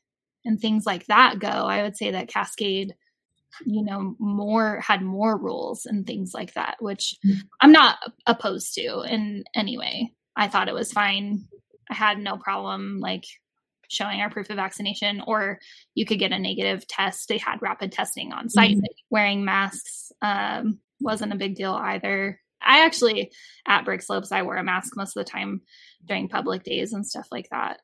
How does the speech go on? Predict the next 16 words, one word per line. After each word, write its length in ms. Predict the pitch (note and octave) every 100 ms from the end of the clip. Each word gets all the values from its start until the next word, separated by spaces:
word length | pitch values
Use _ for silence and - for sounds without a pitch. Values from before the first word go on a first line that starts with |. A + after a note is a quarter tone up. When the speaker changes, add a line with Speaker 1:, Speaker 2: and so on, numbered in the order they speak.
| -
Speaker 1:
M-, 280 | A3+ G#3+ G#3+
we 140 | A#3
were 60 | A#3
actually 280 | A3 - A3
going 200 | G3+ G#3
to 80 | G#3
take 300 | - G#3 G#3
my 140 | G3
kids, 760 | F#3+ - G#3+ G#3 G3+ F#3+ - - - _ _ _ _ -
but 120 | G#3
they 100 | A3
ended 240 | A3+ B3 C4
up 120 | A#3+
not 280 | A3+ A3 -
feeling 680 | - A3 A3+ A3+ A3+ A3+ A3 _ _ _ _ _ _ _ -
the 260 | G3+ F3+